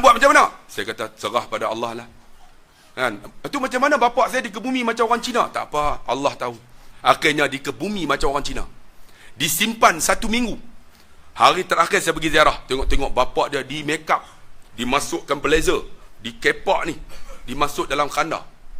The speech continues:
Dimasuk, dipaku. Besar ni paku. Saya pergi tengok bapak dia. Bila tengok bapak dia, saya kata, "How much you prepare to bury your father?" "Berapa banyak kamu prepare nak kebumi ma-, bapak kamu ni?" "Dua puluh ribu dah tak?" Terkeluar, terkeluar daripada mulutnya.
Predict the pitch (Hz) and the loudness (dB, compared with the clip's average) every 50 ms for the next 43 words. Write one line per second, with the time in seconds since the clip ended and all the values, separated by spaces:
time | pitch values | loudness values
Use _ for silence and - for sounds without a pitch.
0 | - - - - - 107 110 131 151 160 165 - - - 285 262 - - - - | -8 -8 -10 -10 -10 -10 -8 0 2 2 2 4 4 2 2 2 0 -6 -16 -20
1 | - - - 127 156 - - - 240 269 - - 330 240 - - - - - - | -20 -8 -6 -6 -6 -2 2 4 4 4 4 0 -4 -4 -4 -8 -14 -20 -18 -18
2 | - - - - - 190 185 202 214 - 202 - - - - - - - - - | -16 -14 -14 -10 -4 -4 -4 -4 -4 -6 -8 -8 -6 -8 -8 -6 -6 -6 -6 -6
3 | - - - - - - 151 156 156 160 165 165 170 175 170 143 - 143 - - | -10 -12 -12 -6 0 0 0 0 0 -2 -2 0 0 0 0 2 2 2 2 2
4 | 156 - 139 131 - - - - _ - - - - - - - 120 139 139 143 | 0 -2 -4 -6 -12 -16 -20 -20 _ -20 -20 -20 -20 -16 -6 0 2 2 2 2
5 | 151 147 156 143 127 135 135 - 147 135 135 147 143 139 135 - - 135 135 143 | 0 -2 -2 -2 -2 -2 -2 0 -2 -2 0 -2 -4 -4 -8 -10 -8 -6 -6 -6
6 | - 143 135 127 - - 151 160 165 165 143 - 131 147 - - 151 147 147 147 | -4 -2 -4 -4 -2 -4 -4 -2 0 -2 -4 -4 -6 -12 -8 -8 -6 -4 -2 -2
7 | 131 - 131 131 123 156 165 160 151 - 127 127 - 127 120 113 104 92 - - | -4 -4 -8 -10 -4 -2 -2 -2 -2 -2 -4 -2 0 -2 -2 -2 -4 -8 -8 -6
8 | - - - - 113 127 - 160 147 - - - 202 170 147 - 147 160 156 - | -6 -4 -4 -2 -2 -2 0 0 4 4 4 4 4 2 0 0 0 0 0 0
9 | 165 160 - 165 156 156 - - 143 147 170 170 165 165 160 160 - - - - | 2 2 2 2 0 0 -2 -2 0 0 0 0 2 0 -2 -2 -2 -4 -4 0
10 | - - 151 160 196 196 175 - - - - - - - 147 175 185 202 208 214 | 0 0 0 0 0 0 0 2 2 2 0 0 -2 0 0 2 4 4 4 4
11 | 233 254 269 302 269 233 214 240 - 254 - - - - - - - - - - | 2 0 0 0 2 4 6 6 4 4 0 -4 -8 -10 -12 -12 -14 -16 -18 -16
12 | - - - - - - - - - - - - - 143 - 180 185 - - - | -16 -14 -12 -12 -14 -14 -16 -18 -20 -20 -12 -8 -8 -4 -2 0 0 0 -2 -4
13 | - - - 190 202 202 185 170 180 180 175 175 185 190 185 - 151 147 127 | -10 -2 0 4 8 10 10 10 8 6 6 6 6 6 6 4 4 0 -4